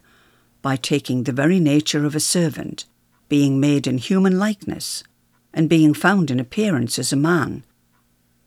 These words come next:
He humbled himself by becoming obedient to death,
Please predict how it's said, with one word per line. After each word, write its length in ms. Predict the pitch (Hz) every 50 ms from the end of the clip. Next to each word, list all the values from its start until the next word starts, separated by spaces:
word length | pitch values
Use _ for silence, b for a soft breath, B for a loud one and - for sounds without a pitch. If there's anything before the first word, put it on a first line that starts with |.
| _ _ _ _ _
He 140 | _ - 175
humbled 400 | 151 165 190 196 185 170 131 117
himself 580 | 123 117 113 - - 107 92 - - - - -
by 160 | - 127 131
becoming 480 | 123 139 - - - 147 139 135 131
obedient 580 | 131 127 123 - 151 156 151 - 143 135 135 -
to 80 | - 143
death, 440 | - - 147 143 156 - - -